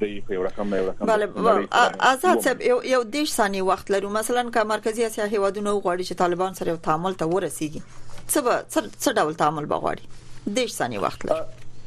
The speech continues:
Speaker 1: زه فکر کوم همدغه تعامل چې، آ، له، له وړاندې د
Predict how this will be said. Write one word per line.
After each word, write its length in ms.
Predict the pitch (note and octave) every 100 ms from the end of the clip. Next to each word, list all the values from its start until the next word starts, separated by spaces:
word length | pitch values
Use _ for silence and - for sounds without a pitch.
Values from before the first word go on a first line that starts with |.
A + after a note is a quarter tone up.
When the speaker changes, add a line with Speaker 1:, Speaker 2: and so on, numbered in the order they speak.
| - -
Speaker 1:
زه 160 | - A3+
فکر 240 | A3 G#3 G#3
کوم 180 | A3 G#3
همدغه 340 | F#3+ G#3+ G3+
تعامل 260 | G3 F#3+ G3+
چې، 80 | G3
آ، 520 | F#3+ - D#3 D3+ C#3 C3 C#3
له، 100 | C3+
له 140 | C#3+
وړاندې 280 | E3 G3 F#3 E3+
د 40 | A#2+